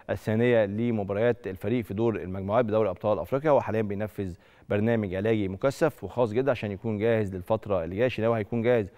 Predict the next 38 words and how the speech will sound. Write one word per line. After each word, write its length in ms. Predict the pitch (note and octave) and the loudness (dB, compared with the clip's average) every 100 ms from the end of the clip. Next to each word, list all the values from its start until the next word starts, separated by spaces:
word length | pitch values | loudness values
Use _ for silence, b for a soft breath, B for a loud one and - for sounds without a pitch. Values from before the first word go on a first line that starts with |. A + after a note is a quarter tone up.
| b b - | b b -4
لماتش 440 | G#2 A#2 A2+ - | 0 2 2 0
المقصة 420 | G#2 F#2+ A#2 - G2+ | -4 -2 -2 -4 -6
في 60 | |
الدوري 300 | F#2 A2 G#2+ | 0 0 2
يوم 180 | G#2 A2 | 0 -2
الثلاث 340 | G2+ F#2+ G#2+ | -2 -4 -2
اللي 120 | F#2+ F2+ | -2 0
جاي 240 | A2 G2 | 0 0
كمان، 340 | F#2 F#2+ D#3 | -2 0 2
لكن 200 | C3 A2+ | 0 -2
الجهاز 320 | F#2 G2 G#2 F#2 | -2 0 0 -2
الطبي 460 | - A2 G2+ G2+ b b b | -2 -2 0 -4 b b b
فضل 320 | C3 B2 A2+ | 2 2 2
إنه 160 | G2+ G2+ | 0 -2
يرجع 280 | A2 G#2+ D#2+ | -2 0 -2
قدام 380 | E2+ F#2 A2 G#2 | -2 -2 -2 -2
فريق 300 | F#2 G#2+ - | -4 -6 -6
سان 260 | - G2+ | -6 -2
داونز 240 | A2 B2 G2+ | 0 0 -2
عشان 260 | - G#2+ | -4 -4
يطمنوا، 540 | G2 - F#2+ G#2 A2 G#2+ - | -4 -4 -2 0 -2 -4 -8
يطمنوا 460 | G#2 - A2+ A2 D2 b b - | -6 0 2 2 -2 b b -6
بشكل 380 | G2 - A#2 G2 | -2 0 0 -2
كبير 400 | F#2 G#2+ B2+ A2 | -4 0 2 2
على 320 | E2+ G#2+ G#2 | 2 2 0
حالته. 280 | - D#2+ - | -2 -8 -12
الشناوي 300 | - G2+ A2 | -8 -2 0
زي 80 | G#2 | 0
ما 80 | F#2+ | -2
حضراتكم 300 | G2+ - F#2+ | -4 0 -2
عارفين 240 | F2+ A#2+ | 0 -2
كان 280 | - A#2 A2+ B B - | 2 0 0 B B -4
عنده 320 | G#2 A#2 A2 | -2 0 0
مزق 320 | G#2+ A2+ - | 2 0 -2
في 320 | F#2+ - A2 F#2+ - _ - | -10 -4 -4 -4 -10 _ -10
العضلة 680 | G2 F2+ F#2+ G#2+ G2+ F#2 D#2+ | -4 0 2 2 2 0 -2
الخلفية 520 | F2+ F#2 F2 A#2 A#2+ | -8 -10 -2 2 2
مع 440 | G#2+ G2+ G#2 G#2 | 2 0 0 0